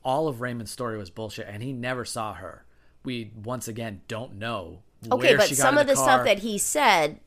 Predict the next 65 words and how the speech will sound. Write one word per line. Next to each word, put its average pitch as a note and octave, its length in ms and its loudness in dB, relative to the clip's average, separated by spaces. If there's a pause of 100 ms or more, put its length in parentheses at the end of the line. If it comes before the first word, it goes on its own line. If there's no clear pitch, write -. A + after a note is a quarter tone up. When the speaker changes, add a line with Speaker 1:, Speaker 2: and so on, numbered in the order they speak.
(120)
Speaker 2:
it G3 120 -6
didn't A#3+ 200 0
exactly B3 440 2
match E3 360 0
up. B2+ 200 0
Speaker 1:
Right, B2+ 360 -2
Speaker 2:
But E3+ 180 6
Speaker 1:
which C3+ 80 4
is, A#2+ 240 -6
which B2 220 -10
is A2 100 -8
why A#2 140 -2
I G#2+ 40 -4
said G#2+ 240 -6
some B2+ 200 -6
of A#2+ 120 -6
it - 140 -10
could G3+ 260 -6
be C3 140 -4
true, G2 460 -12 (200)
a B2+ 80 -8
lot A2+ 280 -2
of A2+ 100 -6
it A2 140 -10
wasn't, G2 560 -10
Speaker 2:
Right. D3+ 160 -2
Speaker 1:
and G#2 100 -12
provably A#2 540 -6
wasn't. E2+ 420 -14
Speaker 2:
Right. D#3 220 -10 (300)
So E3+ 200 -10
he G3 120 -8
had G#3+ 100 0
Speaker 1:
Did - 60 2
Speaker 2:
to G3+ 60 -2
Speaker 1:
he G3+ 60 -2
Speaker 2:
know, F3+ 160 2
Speaker 1:
just C3+ 160 0
luck C3 200 0
Speaker 2:
he - 40 2
had C3 80 -4
to C3 80 2
know - 60 -2
Speaker 1:
into C#3 420 -2
Speaker 2:
something. C#3 640 -2
Did, D#3+ 240 -8 (100)
did E3 200 -8
he F3 280 -8 (420)
Speaker 1:
Did A#2+ 120 -6
he C#3 100 -4
luck C3 240 -2
into C#3 140 -6
the C3+ 80 -8
fact C3 280 -6
that B2+ 100 -4
a - 20 -6
bus A2+ 260 -6
driver A#2+ 400 -8
also A2 300 -10
saw A2 240 -8
a G2 40 -12
car A#2 360 -6
and G2 100 -10
he's G2+ 160 -12
like, F#2 160 -14